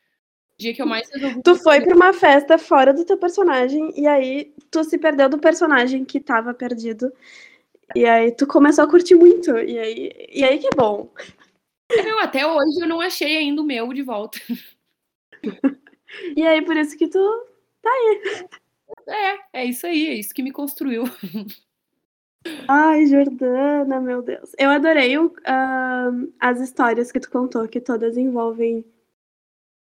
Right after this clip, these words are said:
Speaker 2: contatinhos e, tipo, experiências amorosas e, enfim. E as
Speaker 1: Eu
Speaker 2: que eu
Speaker 1: amei
Speaker 2: contei.
Speaker 1: a tua, e eu amei que
Speaker 2: É.
Speaker 1: a tua sempre envolve cachaça, festa e <laughs>
Speaker 2: E isso fala muito sobre a gente.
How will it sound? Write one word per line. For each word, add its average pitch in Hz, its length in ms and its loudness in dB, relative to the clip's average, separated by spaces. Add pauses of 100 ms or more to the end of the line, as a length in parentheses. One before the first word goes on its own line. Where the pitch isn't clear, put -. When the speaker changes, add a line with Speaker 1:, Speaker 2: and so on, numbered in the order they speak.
(320)
Speaker 2:
contatinhos - 960 -2
e, 233 100 0
tipo, - 280 -10
experiências 240 920 -4
amorosas 233 880 -2
e, 226 420 -4 (500)
enfim. 254 460 -2 (380)
E 262 200 4
as 254 180 4
Speaker 1:
Eu 302 60 0
Speaker 2:
que 302 60 6
eu 254 60 4
Speaker 1:
amei 269 140 0
Speaker 2:
contei. 240 220 4
Speaker 1:
a - 60 2
tua, 330 320 -6 (460)
e 302 40 -18 (100)
eu 294 120 2
amei 285 200 -2
que 262 60 2
Speaker 2:
É. 262 120 4
Speaker 1:
a 285 60 2
tua 294 140 -4
sempre 302 320 -8
envolve 294 280 -4
cachaça, 302 720 -6
festa 269 560 -8
e 302 420 -6
<laughs> - 1500 -20
Speaker 2:
E 330 140 8
isso 339 160 4
fala 320 240 6
muito 294 240 6
sobre 277 240 2
a - 20 2
gente. - 520 -6